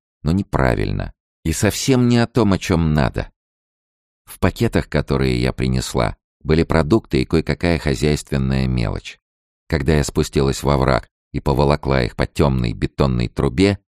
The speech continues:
я вдруг подумала, что ничем в сущности не отличаюсь теперь от тысяч замужних русских девочек, на хрупкие плечи которых свалилось ведение домашнего хозяйства.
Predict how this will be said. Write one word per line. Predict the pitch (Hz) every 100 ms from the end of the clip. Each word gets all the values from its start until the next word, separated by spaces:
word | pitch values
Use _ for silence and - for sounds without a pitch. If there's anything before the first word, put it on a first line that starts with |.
| _ _ _ _ -
я | 80
вдруг | 67 78
подумала, | - 76 95 85 69
что | - 90
ничем | 92 98 - 135 110
в |
сущности | - 113 107 - 76 - 71
не | 71
отличаюсь | 76 78 80 - 104 82 -
теперь | 73 - 87
от | 78 - -
тысяч | 107 - 90 71
замужних | 60 65 76 76 80 71
русских | 65 65 - 71 58
девочек, | 60 57 52 - - _ _ _ -
на | 73 73
хрупкие | - 73 - 64
плечи | - 85 92 -
которых | 87 - 82 76
свалилось | - 58 60 62 -
ведение | 58 53 73 87 85 80
домашнего | 67 57 57 64 - 62 60
хозяйства. | - 60 50 53 50 - 50 50